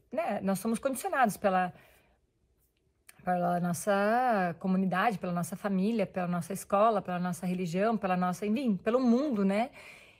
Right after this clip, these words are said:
Então, eu percebia, a meditação me trouxe isso, me trouxe essa, essa, esse, essa pausa,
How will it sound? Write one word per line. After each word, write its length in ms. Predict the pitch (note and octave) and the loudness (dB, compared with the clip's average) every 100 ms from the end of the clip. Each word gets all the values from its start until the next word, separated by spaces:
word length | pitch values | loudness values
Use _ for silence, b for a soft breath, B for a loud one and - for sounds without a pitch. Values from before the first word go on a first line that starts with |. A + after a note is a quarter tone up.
| B | B
Então, 380 | A3+ G#3+ C4 C4+ | 0 4 4 2
eu 60 | |
percebia, 720 | B3 B3+ - B3+ G3 A3+ C4 C4 - _ _ _ | 0 -2 -2 -4 -2 2 0 0 -12 _ _ _
a 80 | - | -2
meditação 460 | G#3+ G#3+ B3 A#3 B3+ | 0 2 0 0 0
me 100 | C#4+ | -2
trouxe 400 | - C#4 C4+ B3+ | 2 2 2 -6
isso, 200 | B3 A3+ | -2 -2
me 80 | G#3+ | 0
trouxe 260 | A#3 A3+ | -2 -2
essa, 180 | A#3+ B3+ - | -6 -8 -8
essa, 540 | - G#3 - G#3+ G3 F3+ E3+ - b b b b b b b _ _ - | -4 -4 -2 -4 -2 -2 -4 -10 b b b b b b b _ _ -8
esse, 480 | G3+ G3 - G#3+ G3+ | -4 -2 -2 -2 -2
essa 240 | G3 - | -2 -2
pausa, 720 | A3 - G3+ G#3+ G#3+ F#3 F#3 | -4 0 4 4 2 -4 -10